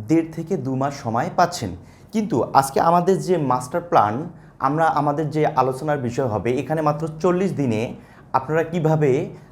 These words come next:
আপনাদের সিলেবাস শেষ করবেন, এই বিষয়ে আমরা বিস্তারিত আলোচনা করব। সুপ্রিয় নিবন্ধন পরীক্ষার্থী,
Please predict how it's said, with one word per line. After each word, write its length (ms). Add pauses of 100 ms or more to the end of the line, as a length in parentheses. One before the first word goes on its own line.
(100)
আপনাদের 320
সিলেবাস 420
শেষ 160
করবেন, 300 (120)
এই 120
বিষয়ে 320
আমরা 120
বিস্তারিত 460 (180)
আলোচনা 340
করব। 240 (1120)
সুপ্রিয় 480 (300)
নিবন্ধন 380
পরীক্ষার্থী, 500